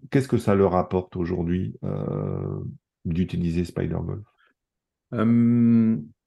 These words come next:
Speaker 2: pour répondre à, à la première partie de ta question, je pense qu'il y a plusieurs, il y a plusieurs personas dans le monde du golf, euh, et il faut les respecter.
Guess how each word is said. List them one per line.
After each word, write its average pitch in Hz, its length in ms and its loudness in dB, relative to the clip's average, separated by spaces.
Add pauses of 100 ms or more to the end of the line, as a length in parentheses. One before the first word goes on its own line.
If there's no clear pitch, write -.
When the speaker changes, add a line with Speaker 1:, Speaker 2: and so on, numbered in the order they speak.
(500)
Speaker 2:
pour 113 120 4
répondre 120 260 4
à, 87 140 4
à - 120 0
la 98 80 2
première 107 300 0
partie 107 240 -4
de - 60 -10
ta 92 100 0
question, 123 520 0
je - 100 -14
pense 117 200 -2
qu'il - 120 0
y - 20 4
a 85 40 4
plusieurs, 98 640 0
il 87 80 -6
y 90 40 -2
a 82 40 0
plusieurs 98 300 -2
personas 92 640 -2
dans 82 140 -4
le 82 60 -2
monde 87 200 -2
du 85 140 -4
golf, 73 440 -4 (200)
euh, 80 260 -4
et 82 140 -2
il 78 80 -6
faut - 120 -4
les 85 100 2
respecter. 85 640 -2